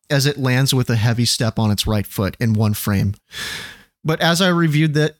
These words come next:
when I reviewed it in slow motion over and over and over, I think it's kind of this case of the human mind playing tricks on all of us. It's kind of like, do you remember that Yanny or Laurel soundbite that was circulating around the internet where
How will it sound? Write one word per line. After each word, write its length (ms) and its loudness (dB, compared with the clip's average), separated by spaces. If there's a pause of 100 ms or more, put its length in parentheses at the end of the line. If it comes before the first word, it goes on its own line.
(200)
when 140 -2
I 80 2
reviewed 460 2
it 100 2
in 80 2
slow 280 0
motion 580 0 (240)
over 320 2
and 80 0
over 240 2
and 100 2
over, 400 0 (100)
I 120 0
think 160 0
it's 160 -2
kind 200 2
of 120 0
this 160 0
case 420 0
of 320 -2
the 120 0
human 360 0
mind 520 2 (200)
playing 320 0
tricks 420 -2
on 200 0
all 200 2
of 120 0
us. 340 -2
It's 160 -2
kind 220 -2
of 100 -2
like, 300 -2 (800)
do 100 2
you 120 2
remember 440 2
that 160 0
Yanny 640 2
or 180 2
Laurel 600 2 (280)
soundbite 640 0
that 120 0
was 160 0
circulating 680 0
around 240 2
the 120 0
internet 500 0
where 280 0